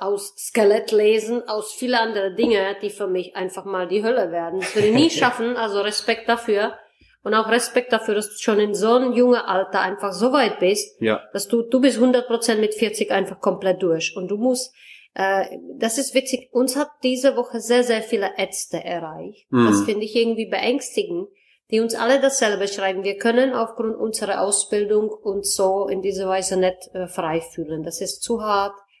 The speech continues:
Speaker 1: zu wenig Geld. Die sind alle unzufrieden und die haben so ein, das ist eine der schwersten
Speaker 2: Hm.
Speaker 1: Ausbildungen überhaupt, finde ich. Eine
Speaker 2: Hm, ja.
Speaker 1: Arztausbildung. Und die wollen alle nicht.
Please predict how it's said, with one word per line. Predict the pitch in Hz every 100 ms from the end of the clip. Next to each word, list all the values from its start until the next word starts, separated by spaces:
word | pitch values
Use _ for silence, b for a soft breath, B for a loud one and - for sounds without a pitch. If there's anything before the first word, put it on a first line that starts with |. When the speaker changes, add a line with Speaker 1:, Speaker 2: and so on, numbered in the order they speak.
| _
Speaker 1:
zu | - 214
wenig | 202 196 196 - -
Geld. | 185 180 185 180 b b b b -
Die |
sind | 202 202 -
alle | 247 262
unzufrieden | 240 - 233 226 233 226 233
und | 233 208
die | 202
haben | 196 202
so | 190 240
ein, | 240 220
das | 202 180
ist | -
eine | 185 196
der | 185 180
schwersten | - 190 226 262 262 - - 160 185 - _
Speaker 2:
Hm. | 120
Speaker 1:
Ausbildungen | 202 196 196 208 196 196 190 185 196 196 -
überhaupt, | 202 196 160 156 -
finde | 175 160 156
ich. | -
Eine | 123
Speaker 2:
Hm, | 120
ja. | 104
Speaker 1:
Arztausbildung. | 98 - - 113 110 110 170 165 165 175 _ _ _ _ -
Und | 190
die | 220
wollen | 269 285
alle | - 190 175
nicht. | 170 190